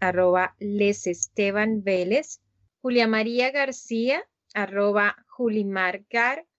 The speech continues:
Juan Manuel Oquendo, arroba I N G, Juan Oquendo, Lucía Suárez,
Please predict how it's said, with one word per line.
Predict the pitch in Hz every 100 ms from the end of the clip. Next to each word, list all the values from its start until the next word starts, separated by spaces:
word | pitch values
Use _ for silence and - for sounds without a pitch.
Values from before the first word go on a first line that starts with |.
| _ _ _ -
Juan | 233 226 214
Manuel | 196 196 202 202 202 -
Oquendo, | 226 - 233 226 240 330 330 - _ -
arroba | 208 196 196 196 202 220 - _ _ _ _ _
I | 233 240 302
N | 302 254 247
G, | 226 214 269
Juan | - 214 190 185
Oquendo, | 180 - 190 196 254 - _ _ _ _ _
Lucía | 220 233 - 226 202
Suárez, | 196 - 208 214 285